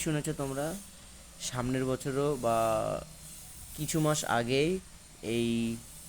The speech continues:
দু হাজার পঁচিশ সালে মার্চ এপ্রিলের দিকে তোমাদের কিন্তু টেরিটোরিয়াল একটা আর্মি হয়েছিল। এরপরে আবারও একটি কিন্তু টেরিটোরিয়াল আর্মির জন্য কিন্তু নতুন সোলজার পদের জন্য নিয়োগ কিন্তু চলে এসেছে এই নভেম্বরের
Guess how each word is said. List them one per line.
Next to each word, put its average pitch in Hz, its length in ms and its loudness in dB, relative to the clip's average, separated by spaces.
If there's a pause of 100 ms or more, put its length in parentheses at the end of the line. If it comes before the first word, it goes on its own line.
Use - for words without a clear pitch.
(140)
দু 127 120 -2
হাজার 147 240 4
পঁচিশ 143 360 0
সালে 143 240 4 (200)
মার্চ 123 240 2 (100)
এপ্রিলের 135 360 0
দিকে 127 180 2 (140)
তোমাদের 120 380 2
কিন্তু 120 180 -2 (140)
টেরিটোরিয়াল 123 600 2
একটা 120 180 0 (100)
আর্মি 120 280 0 (540)
হয়েছিল। 143 460 2 (720)
এরপরে 135 300 0 (200)
আবারও 123 300 0
একটি - 200 -8
কিন্তু 143 160 0 (100)
টেরিটোরিয়াল 117 540 0 (140)
আর্মির 117 360 -2
জন্য 120 140 0 (140)
কিন্তু 117 220 -4 (180)
নতুন 127 220 -4 (140)
সোলজার 117 440 -2
পদের 113 280 -2
জন্য 117 160 -4 (180)
নিয়োগ 113 240 0
কিন্তু 120 180 -2 (120)
চলে 113 260 0
এসেছে 113 280 -6 (220)
এই 139 80 0 (640)
নভেম্বরের 120 580 2